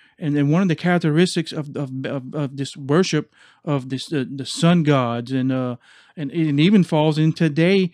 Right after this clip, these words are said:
where we have the worship of, um,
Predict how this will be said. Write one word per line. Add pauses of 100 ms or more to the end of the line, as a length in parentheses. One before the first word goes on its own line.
(240)
where
we
have
the
worship
of,
um,